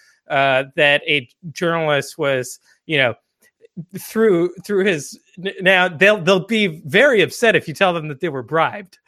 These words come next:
uh, but through non-monetary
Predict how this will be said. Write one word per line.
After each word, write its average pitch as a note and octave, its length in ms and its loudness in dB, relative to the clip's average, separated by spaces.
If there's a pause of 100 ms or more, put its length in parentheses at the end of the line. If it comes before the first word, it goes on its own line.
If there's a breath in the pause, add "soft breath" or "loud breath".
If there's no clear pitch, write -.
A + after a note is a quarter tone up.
(320 soft breath)
uh, E3 440 2
but F3 340 0 (880 soft breath)
through G3+ 480 -2 (120)
non-monetary F#3+ 1400 2